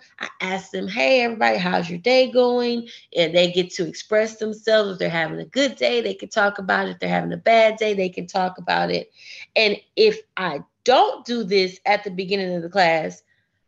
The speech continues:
nine times out of ten, a student will ask me if I am okay, because it is a routine. When I don't speak and greet them, they're like, "Hey, miss, are you okay? Because you didn't say good morning."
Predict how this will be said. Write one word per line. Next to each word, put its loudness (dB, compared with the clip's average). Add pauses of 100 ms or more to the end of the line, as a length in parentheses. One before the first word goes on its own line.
(400)
nine 0
times -2 (120)
out -2
of -6 (120)
ten, -2 (160)
a -2
student -8
will -4
ask 0
me -4
if -2 (120)
I 2
am -2
okay, 2 (1300)
because 2
it 0
is -4 (100)
a 0
routine. -8 (300)
When 0 (100)
I 2
don't -2
speak -8
and -6
greet -10
them, -2
they're 2
like, 2
"Hey, 4
miss, 2
are -2
you -2
okay? 2
Because -2
you -2
didn't -6
say 0
good -4
morning." 0